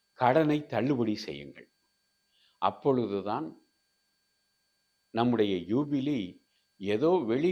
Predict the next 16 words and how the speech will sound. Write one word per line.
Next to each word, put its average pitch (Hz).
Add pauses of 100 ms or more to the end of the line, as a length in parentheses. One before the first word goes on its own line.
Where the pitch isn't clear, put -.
கொண்டாட்டமாக 131
மட்டுமல்லாமல், 98 (680)
சமூக 165
மாற்றத்தையும் 104 (420)
சமூக 165
நீதியையும் 147
கொண்டு 104
வருகிற 101 (640)
ஒரு 110
கொண்டாட்டமாக 101 (180)
அமையும். 87 (840)
எனவே 110 (640)
ஆன்மீகம் 139
என்பது 113 (580)
இறைவனோடு 151
ஒன்றிணைதல், 104